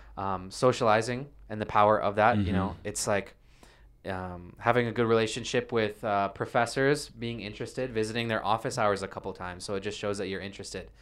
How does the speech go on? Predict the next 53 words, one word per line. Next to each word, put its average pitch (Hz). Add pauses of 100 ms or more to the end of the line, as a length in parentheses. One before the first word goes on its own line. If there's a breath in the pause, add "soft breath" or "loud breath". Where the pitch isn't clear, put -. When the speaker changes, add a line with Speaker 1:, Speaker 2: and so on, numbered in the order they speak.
(240 loud breath)
Speaker 1:
They'll 104
remember 101
you. 90 (340 loud breath)
A 101
lot 117
of, - (240 loud breath)
one 127
of 143
the -
things 131
I 117
didn't 120
realize 117
was, 101
like, 95
my 104
finance 107
professor 117
sits 110
on 98
the 95
scholarship 95
committee, 90
and 98
he 139
says, 104
you 107
know, 101 (380 loud breath)
the 113
students 131
that 107
he 131
likes 120
that 101
show, 117
that 101
show 117
interest, 120 (560 soft breath)
you 123
know, 107 (480 soft breath)
and 123
he 139
sees 139
their 123
name, 123
you 110
know, 107
at, 110
they 117
applied 120
for 123
a 113
scholarship, 139